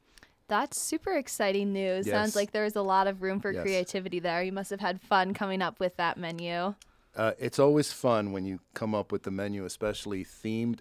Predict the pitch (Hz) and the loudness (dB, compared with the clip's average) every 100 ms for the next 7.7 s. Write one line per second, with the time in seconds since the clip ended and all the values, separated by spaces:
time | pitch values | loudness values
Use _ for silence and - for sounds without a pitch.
0 | - 107 107 110 113 113 110 - 90 85 | -6 -2 -2 0 -2 -2 -4 -6 -2 -2
1 | 92 95 87 85 82 82 _ - - - | -2 -2 -2 -2 -4 -8 _ -20 -20 -20
2 | _ - 107 92 104 98 92 92 - 98 | _ -4 -4 -2 -2 0 -2 -4 -6 -2
3 | 107 104 113 113 107 110 107 98 101 107 | 0 0 0 0 0 -2 -2 -6 -6 -6
4 | - 113 117 117 104 90 95 104 104 92 | -4 -4 -2 -4 -6 -4 -4 -4 -4 -6
5 | - - - 110 104 95 95 95 - 104 | -6 -8 -4 -2 -2 -2 -4 -6 -6 -6
6 | 95 95 98 101 92 110 98 92 92 85 | -4 -2 -2 -2 -6 -6 -6 -6 -8 -6
7 | 90 98 95 90 92 90 | -4 -4 -4 -4 -4 -4